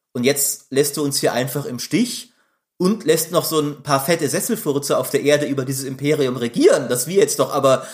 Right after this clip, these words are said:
mit der Stärke unseres Arms aufgebaut haben, das geht ja gar nicht."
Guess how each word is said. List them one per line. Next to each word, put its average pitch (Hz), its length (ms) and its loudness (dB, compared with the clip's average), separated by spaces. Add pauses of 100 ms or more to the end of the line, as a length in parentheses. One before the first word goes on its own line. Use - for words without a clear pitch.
(160)
mit 147 240 -4 (140)
der 143 180 -2
Stärke 262 560 2
unseres 226 440 -2
Arms 202 560 0
aufgebaut 120 680 -2
haben, 147 240 -2
das 135 140 -8
geht 151 160 -6
ja 135 80 0
gar 147 260 2
nicht." 120 340 -8